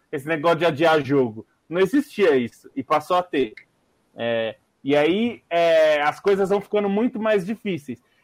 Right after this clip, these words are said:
E também eu acho que os clubes não têm coragem de fazer o que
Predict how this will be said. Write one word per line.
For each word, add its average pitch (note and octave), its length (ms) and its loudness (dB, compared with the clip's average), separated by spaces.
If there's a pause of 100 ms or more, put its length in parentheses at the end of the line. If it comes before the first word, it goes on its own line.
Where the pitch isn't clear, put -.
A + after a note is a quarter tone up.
(100)
E B3 120 0
também C#4+ 400 2
eu G3+ 200 4
acho G3 240 0
que C4 60 -4
os B3 100 -4
clubes A#3 320 -2
não B3 200 0
têm A#3+ 180 -2
coragem F#3 720 0 (280)
de E3 160 -8
fazer E3 640 -2
o E3+ 100 -2
que G3+ 440 -10